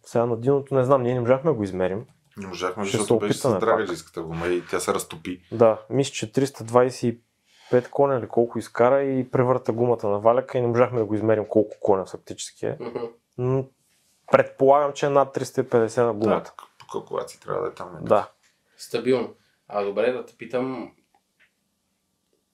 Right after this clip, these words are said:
Speaker 3: какво време даваш? Какво е най-, най-доброто ти време, което си давал
Speaker 1: Ами, в Гърция ни е
Speaker 3: към
Speaker 1: най-доброто
Speaker 3: момента?
Speaker 1: време, а, осем с седемдесет и осем ли беше?
Speaker 2: Мисля, че да.
Speaker 1: Осем и осем някъде около
Speaker 3: Да.
Speaker 1: това време, като тогава имахме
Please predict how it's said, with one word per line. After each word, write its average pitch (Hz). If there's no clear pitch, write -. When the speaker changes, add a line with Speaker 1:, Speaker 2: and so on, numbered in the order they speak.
Speaker 3:
какво -
време 117
даваш? 95
Какво 101
е -
най-, 110
най-доброто 110
ти -
време, 95
което 92
си -
давал 92
Speaker 1:
Ами, 117
в 107
Гърция 110
ни 95
е -
Speaker 3:
към 101
Speaker 1:
най-доброто 101
Speaker 3:
момента? 92
Speaker 1:
време, 107
а, 107
осем 120
с -
седемдесет 95
и 117
осем 120
ли 117
беше? 110
Speaker 2:
Мисля, -
че -
да. 82
Speaker 1:
Осем 139
и 135
осем 131
някъде 110
около 107
Speaker 3:
Да. -
Speaker 1:
това 117
време, 120
като 131
тогава 123
имахме 123